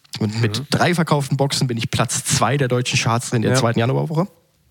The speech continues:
Speaker 1: Sondern dass du halt hingehen musst und musst, ähm, äh, sozusagen da, also dass sie dir so ein bisschen die Regularien geben. Und so wie ich das verstanden habe, ist gerade im Moment, äh, das dahingehend geändert worden, dass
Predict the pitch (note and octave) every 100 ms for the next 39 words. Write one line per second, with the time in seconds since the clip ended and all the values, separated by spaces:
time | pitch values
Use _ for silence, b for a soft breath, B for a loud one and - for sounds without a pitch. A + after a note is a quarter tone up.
0 | _ _ _ - - B2+ C3+ C#3 C3+ A#2+
1 | A#2 A#2 A2+ B2+ A#2+ A2 A#2+ A#2+ G#2+ G#2+
2 | G#2+ - - G2+ G2+ G2+ G2+ B B B
3 | B B - - - - - G#2 G#2+ G#2
4 | G#2+ A2 G2+ G2+ E2+ - - G#2+ G#2 G#2
5 | G2+ B2+ G#2+ F#2+ F#2+ A#2+ D3+ - F2+ A2
6 | C#3 B B A#2 A#2 - - A#2+ C3 D3+
7 | G3 E3 D3+ C#3 A#2+ A2 A2 A2 C#3+ F3+
8 | - C3+ - - - G2+ B2 D3 C#3+ C#3
9 | A#2+ A#2 A#2 C3+ - - B2 A#2+ A#2 -
10 | - G#2 B2+ B2 B2 A#2+ B2 A#2 A2+ A2
11 | F#2+ -